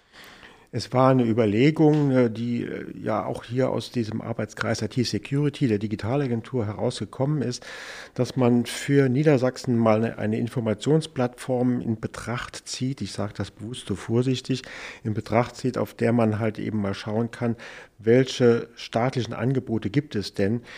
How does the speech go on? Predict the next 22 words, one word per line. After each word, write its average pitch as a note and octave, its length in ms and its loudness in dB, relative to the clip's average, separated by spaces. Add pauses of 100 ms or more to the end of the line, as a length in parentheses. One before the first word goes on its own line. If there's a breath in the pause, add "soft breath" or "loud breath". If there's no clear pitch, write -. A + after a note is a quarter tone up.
(360 loud breath)
die A#2 220 0
für A#2+ 260 0
die G#2+ 100 -2
Bürgerinnen A2+ 480 2
und G2+ 180 0
Bürger A#2 320 2
und A2 100 0
Unternehmen A2 500 -2
in G2 60 -8
Niedersachsen A2 680 -4 (220 loud breath)
nutzbar F#2+ 640 -4 (340 loud breath)
eingesetzt A#2 640 0
werden F2+ 280 -14
können. F2+ 260 -14 (280 loud breath)
Dazu A2+ 540 0 (400)
befinden C3 400 0
wir A2+ 80 2
uns G#2+ 160 -2
derzeit A#2 440 0
in G#2 100 -4
einer, G2 280 -6
äh, G#2 180 -6